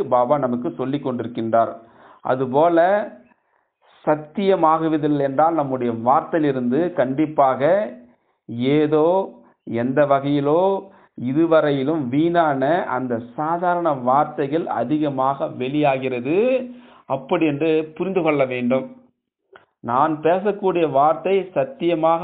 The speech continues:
ஆகவில்லை என்றால் அங்கு ஏதோ leakage இருக்கிறது என்று புரிந்து கொள்ளலாம்.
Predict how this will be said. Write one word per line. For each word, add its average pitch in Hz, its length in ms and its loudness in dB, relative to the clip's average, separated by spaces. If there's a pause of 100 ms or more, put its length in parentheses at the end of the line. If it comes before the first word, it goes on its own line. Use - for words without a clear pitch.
(100)
ஆகவில்லை 139 460 -2
என்றால் 165 480 2 (600)
அங்கு 139 300 -2 (120)
ஏதோ 156 260 2 (120)
leakage 185 640 -2
இருக்கிறது 156 460 -2
என்று 151 260 0
புரிந்து 151 280 -4
கொள்ளலாம். 135 500 2